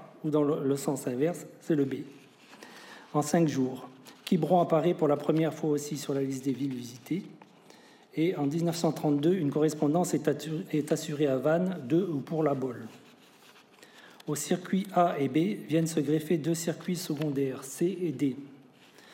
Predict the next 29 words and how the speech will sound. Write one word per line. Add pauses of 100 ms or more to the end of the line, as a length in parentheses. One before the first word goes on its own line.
(180)
qui
correspondent
à
de
nouveaux
services
dits
rapides, (640)
qui
permettent
de
découvrir
la
route
de
Bretagne
en
quatre
jours
seulement, (680)
avec
nuitée (100)
à
Paimpol,
Quimper
et
Lorient. (540)
L'itinéraire
suivi